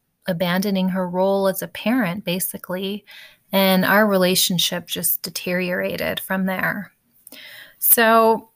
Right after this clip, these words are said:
that's just a little personal snippet from me. There's a whole lot more to that story, but basically, you just gotta keep doing the best you can.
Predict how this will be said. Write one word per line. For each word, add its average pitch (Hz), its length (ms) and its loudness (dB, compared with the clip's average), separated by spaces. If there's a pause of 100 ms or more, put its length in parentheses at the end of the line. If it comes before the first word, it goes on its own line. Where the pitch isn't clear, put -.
that's 262 300 0
just 269 200 -2
a 277 40 2
little 220 240 0
personal 202 560 -4
snippet 196 480 -2
from 190 260 -2
me. 175 460 -2 (160)
There's 185 180 -4
a 185 60 -6
whole 202 420 -2
lot 170 380 0
more 165 300 -2
to 180 120 -8
that 180 280 -6
story, 170 760 -4 (580)
but 180 460 0 (480)
basically, 240 600 2
you 220 260 -2
just - 260 -2
gotta 202 200 -2
keep 190 260 -8
doing 180 260 -4
the 180 100 -6
best 175 360 -6
you 185 80 -8
can. 170 640 -4